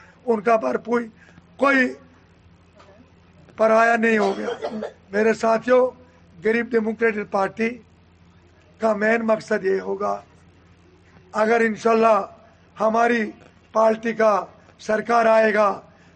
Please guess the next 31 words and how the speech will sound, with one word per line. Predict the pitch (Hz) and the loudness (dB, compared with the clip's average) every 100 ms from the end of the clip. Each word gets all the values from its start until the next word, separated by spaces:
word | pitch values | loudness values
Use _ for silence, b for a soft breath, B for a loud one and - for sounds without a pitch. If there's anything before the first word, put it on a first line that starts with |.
| - | -10
جموں | 156 208 220 | -4 0 0
کشمیر | 220 214 180 214 208 | 0 -2 0 -2 2
میں | 220 202 202 b b b _ | 0 0 -6 b b b _
بے | 185 214 | 0 4
روزگاری | 220 190 214 214 214 190 b b b _ | 4 2 2 2 0 -4 b b b _
کو | 214 214 | -2 0
ہم | 208 | 0
بڑھنے | 208 190 220 | -4 -2 -2
نہیں | 214 226 | 0 0
دیں | 214 226 | 0 0
گے، | 226 269 277 b b b | 2 0 -2 b b b
بے | - 208 | -2 0
روزگاری | 214 185 214 208 | 0 0 -2 -2
ختم | 190 202 226 202 | -4 -4 -4 -2
کریں | 240 233 247 | -2 0 -2
گے | 269 277 B B B - | -2 -4 B B B -2
اور | 233 220 | 0 2
غریب | 220 247 190 | 0 0 0
جنتا | 220 180 226 | -2 0 0
کے | 220 220 | 0 0
لیے | 226 220 202 B B - | 2 0 -2 B B -2
روزگار | 202 226 190 233 | 0 2 2 0
لانے | 214 220 214 | 2 0 -2
کی | 208 202 | -8 -12
کوشش | 208 170 - | -12 -14 -16
کریں | 202 170 151 | -16 -16 -18
گے۔ | 127 - B 151 | -20 -20 B -20
اور | - 202 233 247 254 - b b b b - | -2 2 2 2 -4 -14 b b b b -6
حکومت | 220 220 233 240 233 | -4 -2 0 0 0
سے | 247 247 240 233 - b - | 2 2 2 -2 -14 b -8
ہماری | 208 220 233 | 0 2 4